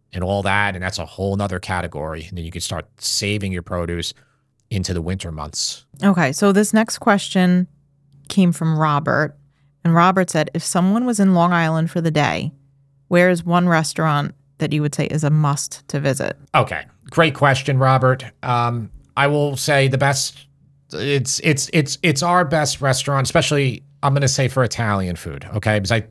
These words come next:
Speaker 1: think that's probably what you're asking. It is Trattoria,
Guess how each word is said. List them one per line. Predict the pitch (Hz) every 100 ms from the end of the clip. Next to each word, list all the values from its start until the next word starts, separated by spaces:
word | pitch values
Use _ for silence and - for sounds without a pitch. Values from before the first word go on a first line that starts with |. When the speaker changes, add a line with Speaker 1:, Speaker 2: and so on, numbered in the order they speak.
| _ _ -
Speaker 1:
think | 147
that's | 135 127
probably | - 123 110
what | 104 104
you're | 98
asking. | 90 90 - 90 82 87 _ _ -
It | 131
is | 127 127 120 - _ _ -
Trattoria, | - 131 135 165 147 117 117 135